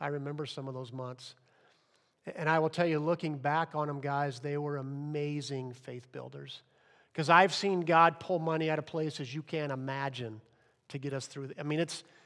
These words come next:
it's been crazy the way God has somehow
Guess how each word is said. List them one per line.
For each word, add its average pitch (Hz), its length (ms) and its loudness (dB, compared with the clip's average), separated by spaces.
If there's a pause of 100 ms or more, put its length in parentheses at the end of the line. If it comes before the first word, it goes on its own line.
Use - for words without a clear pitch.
(120)
it's 170 180 -4
been 156 220 0
crazy 160 720 -2
the 135 120 -2
way 139 360 2
God 135 280 0
has 131 120 -2
somehow 135 580 0